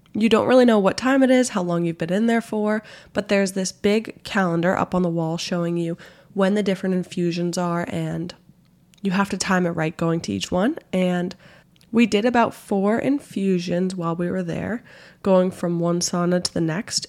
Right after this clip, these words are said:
You take some rest time in between. So you don't really want to do saunas back to back to back. You kind of go in for an infusion, which is anywhere from six minutes if it's going to be extremely hot and intense, to about twelve minutes if it's one of the longer sessions and it's not as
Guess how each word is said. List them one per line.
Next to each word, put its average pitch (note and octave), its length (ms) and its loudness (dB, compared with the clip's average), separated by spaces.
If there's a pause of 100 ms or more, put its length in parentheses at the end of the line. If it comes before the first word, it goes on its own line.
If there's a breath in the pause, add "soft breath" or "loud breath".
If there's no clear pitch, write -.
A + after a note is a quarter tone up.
You A#3 100 2
take A#3 220 4
some A3+ 240 2
rest F#3+ 240 2
time F3+ 240 0
in F3 100 0
between. F3 400 -4
So G#3+ 120 0
you G#3+ 80 6
don't A3+ 180 2
really B3+ 180 6
want G3 300 4
to F#3+ 100 -6
do F#3 140 2
saunas F3+ 420 -2
back E3+ 220 0
to - 80 -14
back F3+ 200 -4
to F3 80 -2
back. F3+ 340 -2 (360 loud breath)
You G#3+ 80 -2
kind G#3 180 2
of F#3 140 0
go G3+ 220 6
in G3 160 4
for G3 100 -6
an G3+ 80 4
infusion, F#3+ 640 2
which F3+ 200 -2
is F3 260 -4
anywhere F3+ 420 0
from E3+ 480 -8 (640 loud breath)
six - 640 0
minutes B3+ 380 2
if G3 160 -4
it's - 100 -8
going F3+ 200 -2
to F3 60 -6
be F3+ 140 -2
extremely F3+ 640 -2
hot F3 240 -2
and F3+ 120 -2
intense, F3 480 -2
to - 180 -2
about E3+ 280 -2
twelve E3+ 340 -4
minutes G#3 360 -2
if G3 140 2
it's F#3+ 180 -2
one F#3 140 2
of E3+ 120 0
the F3 100 2
longer E3+ 420 -2
sessions G3+ 540 -2
and F3 160 0
it's E3+ 180 -4
not E3 340 0
as F3 320 -6